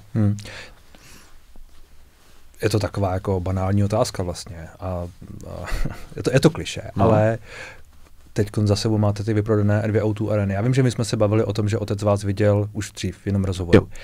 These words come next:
Speaker 1: Že otec vás viděl hrát v, v divadle,
Speaker 2: Ano.
Speaker 1: že to ještě stihnul,
Speaker 2: Jo,
Speaker 1: je to
Speaker 2: jo,
Speaker 1: tak?
Speaker 2: ano.
Speaker 1: A jak by se na vás díval dnes?
Speaker 2: No, já nevím. Já nevím. Já věřím a doufám, že by byl pyšný.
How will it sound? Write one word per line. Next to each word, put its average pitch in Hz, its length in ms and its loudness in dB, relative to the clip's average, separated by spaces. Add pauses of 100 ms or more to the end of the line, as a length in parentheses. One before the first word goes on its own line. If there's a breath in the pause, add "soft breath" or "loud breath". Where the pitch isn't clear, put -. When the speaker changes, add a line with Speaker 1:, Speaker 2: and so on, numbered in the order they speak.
(200 loud breath)
Speaker 1:
Že - 120 -8
otec 104 240 0
vás 107 200 6
viděl 107 340 2
hrát 104 340 2
v, - 80 -18 (420)
v 98 60 -4
divadle, 104 560 2 (100)
Speaker 2:
Ano. 98 240 6
Speaker 1:
že 101 80 -4
to 120 100 0
ještě 110 180 0
stihnul, 95 460 -2
Speaker 2:
Jo, 101 120 8
Speaker 1:
je 98 80 8
to 95 60 6
Speaker 2:
jo, 87 60 4
Speaker 1:
tak? 98 120 -8 (100)
Speaker 2:
ano. 92 180 6 (560 soft breath)
Speaker 1:
A 104 60 0 (880)
jak 107 120 0
by 135 100 2
se - 120 -2
na 131 60 2
vás 87 180 0
díval 82 220 -4
dnes? - 340 -4 (880)
Speaker 2:
No, 90 280 2
já 87 140 4
nevím. 90 460 2 (320)
Já 92 240 6
nevím. 101 400 6 (680 soft breath)
Já 101 180 4
věřím 104 380 4
a 113 40 4
doufám, 104 460 6
že 95 120 6
by 101 120 4
byl 101 140 6
pyšný. - 420 -2